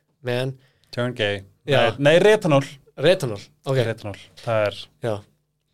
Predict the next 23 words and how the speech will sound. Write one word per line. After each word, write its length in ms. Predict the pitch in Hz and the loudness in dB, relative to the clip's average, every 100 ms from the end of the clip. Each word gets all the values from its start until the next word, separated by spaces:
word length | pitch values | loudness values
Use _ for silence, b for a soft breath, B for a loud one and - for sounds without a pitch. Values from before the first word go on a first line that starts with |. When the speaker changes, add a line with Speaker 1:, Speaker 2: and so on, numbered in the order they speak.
| _ | _
Speaker 1:
Nei, 100 | 120 | -4
Speaker 2:
það 20 | 120 | -2
er 80 | |
Speaker 1:
Andrés, 240 | - 127 - | 0 -2 -4
ég 180 | 135 127 | -4 -4
þarf 340 | 127 120 120 - 117 | -2 -2 -4 -10 -10
líka, 320 | 127 120 110 110 | -6 -2 -4 -4
ég 240 | 123 131 | -2 2
er 100 | 139 | 2
stundum 320 | 147 143 131 131 | 0 -4 -6 -6
allt 260 | 135 - | -8 -8
of 60 | 131 | -6
lélegur 400 | 127 127 120 117 | -4 -4 -4 -4
í 60 | 117 | -4
að 100 | 113 | -4
sjá 160 | 139 127 127 | -2 -2 -4
um 240 | 127 120 113 b b b b b - | -8 -8 -10 b b b b b -4
húðina 240 | 151 156 | 0 2
mína. 180 | 156 147 139 _ | 0 -2 -4 _
Speaker 2:
Sólavörn 560 | - 131 120 117 113 104 | -10 -2 0 0 -2 -4
og 80 | 104 | -10
retanól. 280 | 98 92 - - | -10 -14 -18 -6
Speaker 1:
Já, 140 | 113 | -6